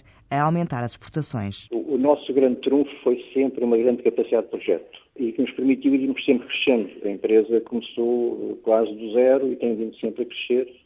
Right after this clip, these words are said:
Speaker 2: Tivemos sempre a grande dificuldade de estarmos a trabalhar num mercado com prazos de pagamento muito alargados. Era já a nossa intenção, desde há vários anos, eh, a internacionalização. Portanto, foi um processo que foi talvez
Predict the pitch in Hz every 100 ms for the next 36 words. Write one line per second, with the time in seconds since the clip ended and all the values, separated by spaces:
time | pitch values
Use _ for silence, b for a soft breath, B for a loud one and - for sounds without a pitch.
0 | - 139 139 131 - - 117 123 131 123
1 | 117 - 120 127 120 127 117 101 98 -
2 | - 117 107 107 117 113 110 113 113 110
3 | - 113 104 92 - - 113 110 117 110
4 | 101 - - - 107 107 107 - 113 120
5 | 113 107 104 101 104 - - - _ _
6 | _ _ - 131 139 135 139 131 120 120
7 | 127 120 117 113 - 110 104 110 101 110
8 | 110 104 104 98 107 98 90 - - -
9 | 107 101 95 113 117 113 110 - 113 104
10 | 107 104 - 110 117 - B B B B
11 | - - 131 - 139 135 135 - 139 131
12 | - 131 - - 127 - 127 123 127 113